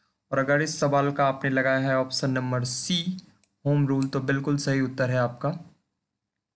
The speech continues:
अगला प्रश्न है, नीरज चोपड़ा किस खेल से संबंधित हैं? नीरज चोपड़ा किस खेल से संबंधित हैं? नीरज चोपड़ा किस खेल से संबंधित हैं? अगर इसके लिए आपने लगाया है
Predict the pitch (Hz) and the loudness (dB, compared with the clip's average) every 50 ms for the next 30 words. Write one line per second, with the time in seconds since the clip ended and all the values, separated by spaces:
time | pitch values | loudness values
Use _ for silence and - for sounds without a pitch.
0 | _ _ _ _ _ _ _ _ _ _ _ _ _ 151 147 147 156 160 151 156 | _ _ _ _ _ _ _ _ _ _ _ _ _ -2 0 4 4 4 4 4
1 | - 156 156 151 - - 147 147 156 175 151 135 139 147 147 160 160 156 156 - | 2 2 2 2 0 2 2 2 2 2 0 2 2 4 4 4 2 2 2 0
2 | 147 135 139 - 143 147 147 147 - 170 160 - - - - 147 139 135 135 135 | 0 0 2 2 2 2 2 0 -2 -4 -4 -4 -4 -4 -2 0 0 0 0 0
3 | 147 143 143 135 127 127 127 127 127 127 131 127 127 - 120 113 110 - - - | -2 -2 -2 -2 0 0 0 0 0 0 -2 -2 -4 -6 -6 -6 -8 -10 -16 -20
4 | _ _ _ _ _ _ _ - 139 143 147 147 156 151 151 147 - 147 135 135 | _ _ _ _ _ _ _ -2 0 0 2 2 2 0 -2 -2 -2 -2 -2 -2
5 | - 139 143 156 180 185 - - - _ _ _ _ _ _ _ _ _ 160 165 | 0 0 0 0 0 -2 -8 -14 -20 _ _ _ _ _ _ _ _ _ -2 -2
6 | 160 165 - - - - - 147 139 135 131 135 - 147 147 147 147 139 131 127 | 0 -2 -4 -6 -8 -2 0 0 2 2 0 0 0 -2 0 0 0 -2 0 0
7 | 127 127 123 123 131 131 127 - - 127 117 113 117 - - _ _ _ _ _ | 0 0 0 0 -2 -4 -4 -4 -4 -2 -2 -4 -6 -10 -18 _ _ _ _ _
8 | _ _ _ _ _ _ _ _ _ _ _ _ _ _ _ _ _ - 139 139 | _ _ _ _ _ _ _ _ _ _ _ _ _ _ _ _ _ -2 0 2
9 | 143 143 151 156 151 147 - - 139 131 127 131 139 139 143 147 143 143 - 151 | 2 2 2 0 0 -2 -2 -2 0 0 0 0 0 2 2 2 0 -2 -4 -4
10 | 151 147 - - - - - 135 131 131 127 127 143 143 139 - 131 127 123 123 | -4 -4 -6 -8 -8 -4 -2 -2 -2 -2 -4 -4 -4 -4 -2 -2 -2 -2 -2 -2
11 | 120 120 117 123 120 123 - 123 117 113 110 - - _ _ _ _ _ _ _ | -2 -2 -4 -4 -6 -6 -4 -4 -4 -4 -4 -8 -14 _ _ _ _ _ _ _
12 | _ _ _ _ _ _ - 139 151 147 151 143 143 - 165 156 151 151 147 147 | _ _ _ _ _ _ -2 0 0 2 2 0 -2 -2 -2 0 2 4 4 4
13 | 143 147 147 143 143 139 139 139 139 139 139 139 135 135 139 139 139 143 147 147 | 2 2 0 0 2 4 4 4 4 4 4 2 2 0 0 0 0 -2 -4 -8
14 | - | -12